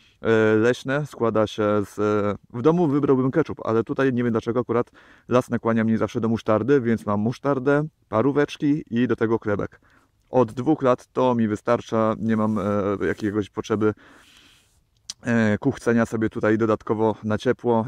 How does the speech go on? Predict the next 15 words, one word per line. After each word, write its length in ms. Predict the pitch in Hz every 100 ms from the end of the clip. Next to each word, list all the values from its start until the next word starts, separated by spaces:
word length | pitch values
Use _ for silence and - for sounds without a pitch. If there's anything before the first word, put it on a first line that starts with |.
| -
i 80 |
to 160 | - 110
we 120 | 104
wszystkie, 360 | - 117 - 110
e, 420 | 110 - 110 104
sezony, 400 | - 101 110 110
w 40 | 104
jakie 440 | 98 - 104 101 107
byłem. 400 | 117 107 95 92 - _ _ - - _ _ _ _ _ _ -
Czy 140 | 131
to 160 | 123 117
czyni 300 | 123 117 113
mnie 200 | 110 104
dziwną 360 | 104 104 104
osobą? 440 | - 110 107 180